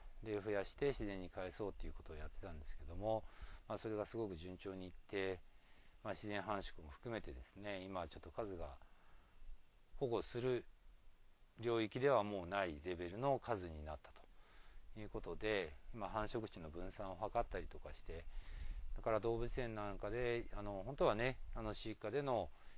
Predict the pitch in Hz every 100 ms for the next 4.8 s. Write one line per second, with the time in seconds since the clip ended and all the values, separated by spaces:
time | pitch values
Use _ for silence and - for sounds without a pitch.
0 | - 107 110 - 92 85 110 98 82 76
1 | - 80 - 98 131 117 - 107 - -
2 | 92 95 98 92 87 82 76 - 147 135
3 | 82 - - - - - - - 139 120
4 | 107 131 120 110 92 - 92 95